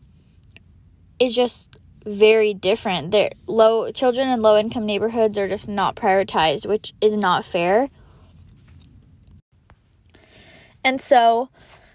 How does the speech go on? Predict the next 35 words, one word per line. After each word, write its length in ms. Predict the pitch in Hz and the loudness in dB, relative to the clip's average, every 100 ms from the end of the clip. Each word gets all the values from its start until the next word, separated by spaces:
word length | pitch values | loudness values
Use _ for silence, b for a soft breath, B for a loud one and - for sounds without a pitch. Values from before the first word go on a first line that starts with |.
| - | -2
after 260 | 240 233 262 | 0 0 0
I 60 | |
explored 480 | 254 - - 214 208 | -2 -2 0 2 2
this, 260 | 214 226 - | 0 0 -2
it 220 | 214 - | -2 -2
made 180 | 208 208 | -2 -4
me 140 | 214 | -2
want 200 | 214 202 | -2 -2
to 60 | 202 | 0
be 100 | 208 | -2
an 100 | 196 | -2
advocate 520 | 196 196 190 - 202 | -2 -2 -4 -6 -6
for 120 | 208 | -6
my 140 | 196 202 | -8 -8
students 580 | - 196 190 196 208 - | -4 -2 0 -2 -4 -4
so 220 | 208 190 | 0 2
that 440 | 190 185 185 - - _ | 4 4 2 0 -8 _
their 260 | 208 220 208 | 0 2 2
needs 720 | 202 196 196 190 196 - - _ _ _ _ _ | -2 -4 -2 -4 -8 -16 -18 _ _ _ _ _
are 280 | 196 196 196 | 2 4 2
being 300 | 214 220 208 | 0 0 0
met 380 | 202 262 294 - _ | 2 4 2 -4 _
and 380 | 233 233 226 214 | 0 0 0 0
that 400 | 208 202 196 - _ - | 2 2 0 -6 _ -4
their 160 | 226 | -4
needs 300 | 208 208 196 | -2 -8 -2
are 80 | 202 | 0
being 180 | 208 196 | 0 -6
heard 580 | - 233 208 185 185 226 269 285 _ _ _ _ _ _ _ _ _ _ _ | -4 2 2 2 -4 -12 _ -20 _ _ _ _ _ _ _ _ _ _ _
so 320 | - - 226 | -6 2 4
that 200 | 220 202 | 4 0
they 160 | 220 208 | -2 -2
can 220 | - 220 | -4 -6
receive 520 | 220 - 220 208 214 | -4 -6 0 0 2
the 340 | 208 185 180 | 2 4 2